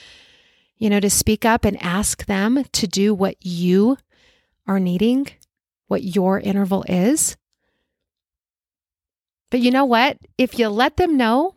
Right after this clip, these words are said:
in the conversation, maybe you preface the conversation and you say, "Hey, I won't be hurt. It won't hurt my feelings. I won't be upset if you don't want to run my interval or my pace. It's not a problem. There's no worries.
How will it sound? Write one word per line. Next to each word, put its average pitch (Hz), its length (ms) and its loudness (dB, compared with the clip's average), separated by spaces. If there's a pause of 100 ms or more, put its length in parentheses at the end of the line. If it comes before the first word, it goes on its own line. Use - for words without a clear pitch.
(120)
in 240 140 0
the 247 60 0
conversation, 240 920 -2
maybe 240 240 0
you 233 120 0
preface 220 400 -2
the - 100 -6
conversation 220 680 -4
and 220 120 0
you 214 100 -2
say, 214 320 -4 (380)
"Hey, 220 300 -2 (1000)
I 220 80 2
won't 220 240 0
be 208 140 0
hurt. 311 500 0
It 202 100 -4
won't 202 200 -2
hurt 196 140 -8
my 190 140 -4
feelings. 254 480 -2
I 190 60 -2
won't 185 200 -6
be 190 140 -4
upset - 640 -4 (560)
if - 160 -6
you 208 140 -4
don't 190 320 -4
want 262 180 0
to 277 60 2
run 262 240 0
my 254 120 0
interval 240 560 -2
or 208 160 -2
my 233 160 -2
pace. - 540 -4 (1200)
It's - 140 -10
not 214 200 0
a 277 40 -2
problem. 254 560 0
There's 214 220 -4
no 208 200 0
worries. 240 600 -2